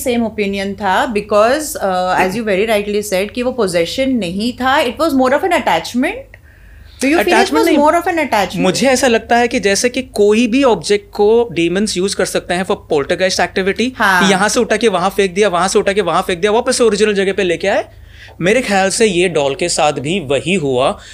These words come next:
Speaker 2: और लोगों को ऐसा लगा कि वो possessed है।
Speaker 1: हाँ।
Speaker 2: And with no disrespect to the Warrens or anybody else जो डॉल्स को लेके इतने भावुक होते हैं, द-, जैसे रॉबर्ट द डॉल है और ये
Speaker 1: हाँ।
Speaker 2: है,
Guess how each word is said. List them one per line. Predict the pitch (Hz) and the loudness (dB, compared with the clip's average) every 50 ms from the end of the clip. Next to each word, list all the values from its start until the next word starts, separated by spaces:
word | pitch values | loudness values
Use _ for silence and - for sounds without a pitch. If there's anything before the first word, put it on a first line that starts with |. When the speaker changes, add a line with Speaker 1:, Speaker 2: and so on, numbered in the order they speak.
| - - | -10 -2
Speaker 2:
और | - 147 156 151 | 0 0 2 2
लोगों | 147 147 147 175 220 | 2 2 2 2 2
को | 220 240 | 2 2
ऐसा | 202 - - 190 | 0 2 0 0
लगा | 139 139 147 170 | 0 0 0 0
कि | 160 190 | 0 -2
वो | 190 185 - 180 | -2 -2 0 0
possessed | 165 143 151 160 170 - - 180 | 0 0 0 0 0 -2 -2 -2
है। | 131 117 - - | -4 -4 -4 -8
Speaker 1:
हाँ। | 185 175 180 165 143 156 175 | -14 -12 -8 -4 -4 -2 -2
Speaker 2:
And | 196 190 | -4 -6
with | - - 156 156 185 185 - - - 175 | -8 -8 -6 -6 -6 -6 -6 -20 -14 -10
no | 156 143 156 180 220 277 | -6 -4 0 2 4 4
disrespect | 277 214 220 202 - 185 185 - - - - 180 165 170 - - - - - - - | 4 4 2 0 0 -2 -2 -2 -4 -4 -2 -2 -2 -2 -6 -20 -20 -20 -18 -8 -4
to | 175 190 | -2 0
the | 208 277 247 185 | 2 2 4 4
Warrens | 175 160 156 151 170 175 190 - | 4 4 4 2 0 0 0 0
or | 175 156 151 - - 151 | 0 0 -2 -2 -2 0
anybody | 180 226 285 294 214 202 190 185 185 175 170 175 | 2 2 2 4 4 2 2 2 4 4 4 4
else | 190 196 - - - - - - - | 2 0 -6 -10 -12 -18 -18 -12 -10
जो | 160 127 170 180 180 190 190 190 - | -4 0 0 2 4 4 2 0 -2
डॉल्स | - - 185 147 135 170 170 185 202 - | -6 -12 -8 0 2 4 4 4 2 0
को | - - 190 | 0 0 0
लेके | 175 165 160 160 185 185 170 | 0 0 0 0 0 0 0
इतने | 147 - 170 160 170 170 165 160 170 156 | 0 -2 -2 0 0 0 0 -2 -4 -10
भावुक | 131 131 143 139 160 202 202 | -8 -4 -2 0 0 0 2
होते | 185 156 143 180 | 2 0 0 0
हैं, | 165 160 170 170 170 156 135 | -2 -2 -2 0 -2 0 -2
द-, | 147 151 147 | -2 -4 -2
जैसे | 135 135 131 - 151 | -2 -4 0 0 0
रॉबर्ट | 131 139 139 139 165 180 | 0 0 0 2 0 0
द | 175 170 | 0 -2
डॉल | 185 156 160 156 160 170 165 | -2 2 2 2 2 2 0
है | 143 156 151 156 151 147 139 | 0 0 0 0 2 2 0
और | 127 123 | 0 -2
ये | 120 104 165 185 196 | -2 0 0 2 2
Speaker 1:
हाँ। | 175 180 | 2 2
Speaker 2:
है, | 170 147 156 | 0 0 -2